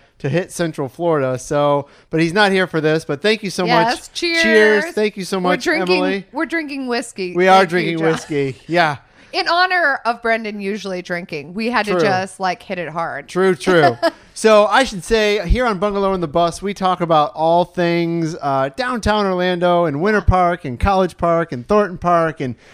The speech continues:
Speaker 1: Delaney Park and Lake
Speaker 2: Park.
Speaker 1: Como
Speaker 2: Park.
Speaker 1: Park.
Speaker 2: Et cetera,
Speaker 1: All the
Speaker 2: et cetera.
Speaker 1: parks. But we talk about everything on bungalower dot com, and, uh, which is your size source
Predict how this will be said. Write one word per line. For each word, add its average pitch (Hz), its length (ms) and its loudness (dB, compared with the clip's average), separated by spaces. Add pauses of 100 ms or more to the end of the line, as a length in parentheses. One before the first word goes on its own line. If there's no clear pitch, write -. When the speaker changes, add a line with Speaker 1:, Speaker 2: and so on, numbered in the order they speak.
(160)
Speaker 1:
Delaney 202 320 0
Park 180 480 2
and 131 300 -4 (260)
Lake 196 160 2
Speaker 2:
Park. 180 240 -6 (180)
Speaker 1:
Como 190 460 4
Speaker 2:
Park. 185 320 -2
Speaker 1:
Park. 180 560 0 (180)
Speaker 2:
Et 170 120 -18
cetera, 165 300 -6
Speaker 1:
All 214 200 6
the 202 80 0
Speaker 2:
et - 80 -6
cetera. 147 320 2
Speaker 1:
parks. 170 200 -12 (100)
But 185 100 0
we 254 100 2
talk 240 240 4
about 202 180 4
everything 196 340 2
on 165 180 2
bungalower 170 460 2
dot 160 280 2
com, 160 640 0
and, 147 420 0
uh, 151 260 4
which 165 200 -4
is 147 120 -8
your 160 220 0
size 160 380 -4 (180)
source 170 640 0